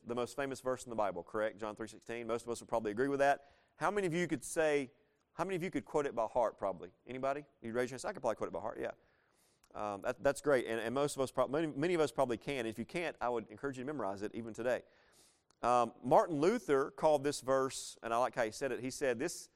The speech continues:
John three sixteen is a miniature Bible." It's a miniature Bible in itself. It, it gives this gospel truth of what we need to know, and it resonates, I think, so, so plainly to us because it speaks of the love of God, the sacrifice God made for sinners,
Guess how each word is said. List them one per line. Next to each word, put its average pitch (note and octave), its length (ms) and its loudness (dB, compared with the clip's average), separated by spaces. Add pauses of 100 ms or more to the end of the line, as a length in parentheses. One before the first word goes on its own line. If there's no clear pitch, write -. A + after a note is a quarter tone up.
(140)
John E3+ 220 2
three A3 100 0
sixteen F3 520 -4
is B2 140 -4
a A2 120 2
miniature C3+ 500 -4
Bible." G2+ 480 -6 (720)
It's B2 140 -8
a - 20 -6
miniature C3+ 320 -4
Bible G#2+ 240 2
in G2 80 -10
itself. G2 380 -4
It, - 100 -8
it A2+ 160 -4
gives D#3+ 240 2
this C#3 180 -6
gospel C3+ 520 2
truth C#3+ 340 -2
of A2 60 -6
what A#2+ 180 -4
we A2+ 80 -8
need A2 140 -6
to F#2+ 40 -10
know, A2 300 4
and F#2+ 100 -4 (440)
it C#3 180 4
resonates, E3+ 580 6
I C3+ 100 2
think, D3+ 260 -2
so, C#3 380 4 (760)
so D#3 240 4
plainly D3+ 600 0
to A2 160 0
us G2+ 520 4 (140)
because A#2 280 2
it A2 80 -6
speaks - 320 -2
of B2+ 60 -6
the A2+ 80 -2
love C#3 260 4
of D#3+ 160 -2
God, C#3+ 440 2 (240)
the A2 80 -4
sacrifice D3 720 2
God C3 260 4
made C3 260 -2
for G#2+ 200 -2
sinners, D3 500 -2